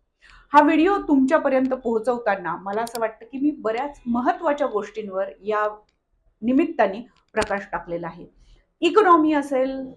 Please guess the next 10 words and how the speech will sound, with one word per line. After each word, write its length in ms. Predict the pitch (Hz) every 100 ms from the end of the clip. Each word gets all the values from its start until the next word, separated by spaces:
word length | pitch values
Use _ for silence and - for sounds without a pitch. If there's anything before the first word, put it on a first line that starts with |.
| _ _
सामाजिक 560 | - 208 220 226 226 -
विकास 380 | 226 294 311 302
असेल, 380 | 262 247 233 233 _ _ _
त्याबरोबरीनं 880 | 294 370 277 220 208 202 202 196 247 240
महिलांचा 560 | 202 196 247 320 294 220
विकास 400 | 180 170 180 -
असेल, 260 | 170 170 175 _ _ _ _
हे 380 | 240 220 - _ _ _
एका, 480 | - 220 - 302 311 - _ _ _
एकात 400 | 233 233 330